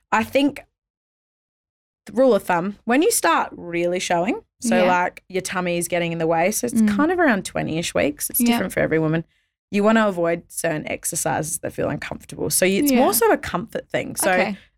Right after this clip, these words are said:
Speaker 1: a lot of women actually run up until twenty weeks,
Speaker 2: Mm.
Speaker 1: or some even past twenty weeks, because
Speaker 2: Yeah.
Speaker 1: it's how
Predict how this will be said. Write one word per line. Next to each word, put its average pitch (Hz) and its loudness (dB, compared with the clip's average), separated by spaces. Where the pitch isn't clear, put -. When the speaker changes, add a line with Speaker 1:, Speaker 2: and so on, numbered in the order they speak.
Speaker 1:
a 240 2
lot 302 4
of 349 4
women 320 2
actually 202 -2
run 170 0
up 220 -2
until 214 0
twenty 160 -4
weeks, 107 -2
Speaker 2:
Mm. 262 2
Speaker 1:
or 208 2
some 254 2
even 175 -2
past 175 -2
twenty 180 -4
weeks, - -4
because 214 -2
Speaker 2:
Yeah. - 0
Speaker 1:
it's - -4
how 170 0